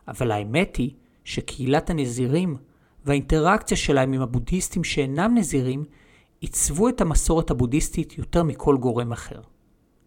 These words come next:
אז אולי נתחיל את השיחה שלנו בלבחון את אחת הסברות הרווחות, לפי הבודהיסטים אמיתיים, במרכאות כפולות, הם נזירים,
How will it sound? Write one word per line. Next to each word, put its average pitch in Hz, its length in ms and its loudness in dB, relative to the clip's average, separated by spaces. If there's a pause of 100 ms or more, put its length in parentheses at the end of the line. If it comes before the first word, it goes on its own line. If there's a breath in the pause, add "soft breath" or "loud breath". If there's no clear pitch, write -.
(260)
אז 156 180 -4
אולי 247 180 2
נתחיל 285 400 2
את 302 100 -4
השיחה 131 420 0
שלנו 123 480 -4 (400 soft breath)
בלבחון 143 460 0
את 254 140 0
אחת - 260 -2
הסברות 131 500 2
הרווחות, 131 680 -2 (540 soft breath)
לפי 220 300 2
הבודהיסטים 151 640 2
אמיתיים, 143 600 0 (400)
במרכאות 131 480 0
כפולות, 127 520 -2 (420 soft breath)
הם 131 180 -2
נזירים, 127 600 0